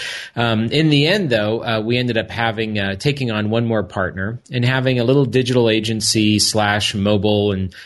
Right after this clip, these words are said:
web software development shop that ha-, employed about twenty people. Two years ago, the partnership failed, and we all decided we'd rather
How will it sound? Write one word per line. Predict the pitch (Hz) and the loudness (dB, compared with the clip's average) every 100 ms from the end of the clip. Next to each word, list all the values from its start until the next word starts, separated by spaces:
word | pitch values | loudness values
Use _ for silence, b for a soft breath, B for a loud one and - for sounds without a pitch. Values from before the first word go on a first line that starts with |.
| B - | B -2
web | 107 104 90 | 0 0 -2
software | - 113 101 - 101 | -2 0 0 -2 -2
development | 92 98 101 87 87 | 0 0 -2 -4 -8
shop | - 87 87 - | -4 -4 -4 -2
that | 117 117 - | 2 2 0
ha-, | - 131 - | -4 -4 -2
employed | 143 139 196 170 | -2 2 2 2
about | 120 110 - | 2 -2 -6
twenty | 110 104 | -6 -6
people. | 76 92 80 65 71 _ _ _ _ | -6 -8 -10 -14 -16 _ _ _ _
Two | - 160 | 2 4
years | 139 135 123 | 6 4 4
ago, | 120 120 | 2 2
the | 110 | 0
partnership | 101 131 127 117 - 117 95 - | 0 -2 -2 -4 -4 -4 -4 -6
failed, | - 101 107 117 127 | -2 2 2 2 0
and | 98 95 | 0 0
we | 101 | 0
all | 101 101 | 2 2
decided | 98 92 98 101 113 | 2 2 2 0 0
we'd | 104 92 | -2 2
rather | 104 101 98 | 2 4 0